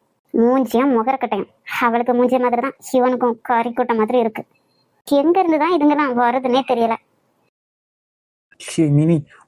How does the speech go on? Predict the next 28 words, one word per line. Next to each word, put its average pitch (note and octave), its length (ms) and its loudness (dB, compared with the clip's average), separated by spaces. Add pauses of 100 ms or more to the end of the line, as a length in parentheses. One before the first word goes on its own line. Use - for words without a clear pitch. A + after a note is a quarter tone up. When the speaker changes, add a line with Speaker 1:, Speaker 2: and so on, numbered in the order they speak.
(140)
Speaker 2:
வந்ததுல E3+ 400 2
இருந்து F3 220 0
ஒரே E3+ 140 0 (260)
அதிர்ச்சி C#3+ 360 -2
மேல E3 180 2
அதிர்ச்சியா D3 320 -4
தான் D#3+ 120 0
இருக்கு. C#3+ 160 -4 (420)
நீ E3+ 80 4 (140)
எப்படி A3 180 -2 (240)
இந்த F3 200 2
வீட்டுக்கு G3+ 240 -2
வந்த? G3 140 0 (600)
அன்னைக்கு D#3+ 280 0 (300)
ஐஸ்கிரீம் E3+ 420 0
வேற F3 180 0
சாப்பிடாம D#3 380 0 (200)
ஓடி E3 260 0
போனானே, D3 260 0 (460)
அவன் D3 260 -2
கூட E3+ 200 0
இந்த D#3+ 160 0
வீட்டுல D3+ 200 -2
தான் D#3+ 140 0
இருக்கான். D3+ 220 -6 (280)
அவனோட E3+ 400 0 (200)
பேர் F#3+ 220 2
என்ன? F#3+ 120 0